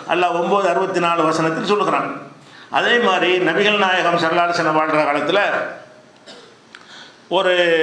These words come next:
அவங்கள கொல்லுவதற்கு பிளான் பண்றாங்க. ஏன்னா எதிரிகள் யூதர்கள் வந்து பல விதமான துன்பங்களுக்கு, அஹ், ஆளா-, இஸ்லாம் வந்த பிறகு பாதிக்கப்பட்டாங்க.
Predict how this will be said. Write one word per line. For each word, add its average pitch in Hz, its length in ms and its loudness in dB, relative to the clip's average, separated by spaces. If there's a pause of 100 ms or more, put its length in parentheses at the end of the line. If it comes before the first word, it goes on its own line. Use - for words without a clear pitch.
(120)
அவங்கள 170 360 0
கொல்லுவதற்கு 226 540 2
பிளான் 175 300 0
பண்றாங்க. 151 400 0 (1040)
ஏன்னா 170 280 0
எதிரிகள் 190 460 2
யூதர்கள் 190 400 2
வந்து 180 600 0
பல 170 360 0 (240)
விதமான 165 500 2
துன்பங்களுக்கு, 165 1040 -2 (200)
அஹ், 156 300 0
ஆளா-, 165 600 2
இஸ்லாம் 175 340 -2
வந்த 156 220 0
பிறகு 180 220 0
பாதிக்கப்பட்டாங்க. 170 920 0